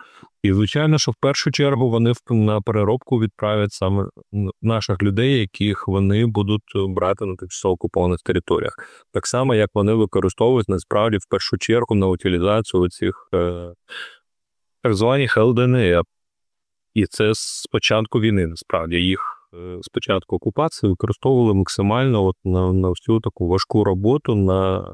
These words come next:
смертельно небезпечні там якісь місії. Тобто вони намагалися п-, з-, насправді от від цих людей використати, е, і зберегти більше життя власних громадян.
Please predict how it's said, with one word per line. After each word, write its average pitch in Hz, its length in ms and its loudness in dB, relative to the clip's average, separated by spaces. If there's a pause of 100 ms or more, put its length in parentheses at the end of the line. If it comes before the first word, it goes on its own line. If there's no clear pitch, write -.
(300)
смертельно 95 520 -4
небезпечні 110 840 0
там 104 160 0
якісь 101 380 0
місії. 107 480 0
Тобто - 300 -4
вони 101 180 2
намагалися 101 600 0
п-, - 120 -6 (140)
з-, 95 200 -4
насправді 101 500 0
от 92 180 0
від 95 320 0
цих - 280 -2
людей 107 360 2 (600)
використати, 117 840 0
е, 98 480 2
і 101 260 -2
зберегти 98 720 -2
більше 101 480 0
життя 98 520 0
власних 92 480 -2
громадян. 90 460 -2